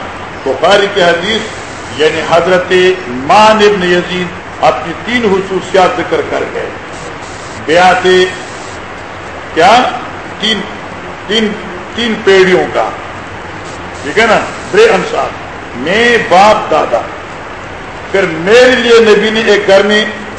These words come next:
منگنی اور نکاح کا پیغام بھیجا، پھر میرے نکاح بھی آپ نے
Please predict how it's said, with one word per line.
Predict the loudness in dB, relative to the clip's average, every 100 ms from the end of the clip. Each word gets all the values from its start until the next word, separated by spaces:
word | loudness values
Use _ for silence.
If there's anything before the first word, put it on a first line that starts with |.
| -14 -10
منگنی | -2 2 4 4 2 4
اور | 4
نکاح | 4 4 4 4
کا | 2 4
پیغام | 4 4 2 2
بھیجا، | 0 2 -2 -2 -6 -12 -14 -14 -8 2
پھر | 2
میرے | 4 4 6 6
نکاح | 4 4 6 6
بھی | 4
آپ | 4 4
نے | 4